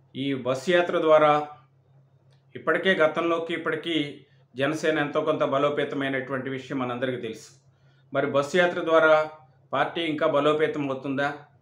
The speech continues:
బలమైనటువంటి నాయకులను ఆకర్షిస్తుందా? బలమైనటువంటి నియోజకవర్గ సమన్వయకర్తలతో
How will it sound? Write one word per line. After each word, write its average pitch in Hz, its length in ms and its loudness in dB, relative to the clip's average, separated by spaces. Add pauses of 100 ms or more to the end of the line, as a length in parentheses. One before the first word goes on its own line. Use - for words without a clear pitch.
(260)
బలమైనటువంటి 160 760 0
నాయకులను 147 460 0
ఆకర్షిస్తుందా? 135 920 -2 (760)
బలమైనటువంటి 165 680 2
నియోజకవర్గ 147 600 0
సమన్వయకర్తలతో 143 1300 -2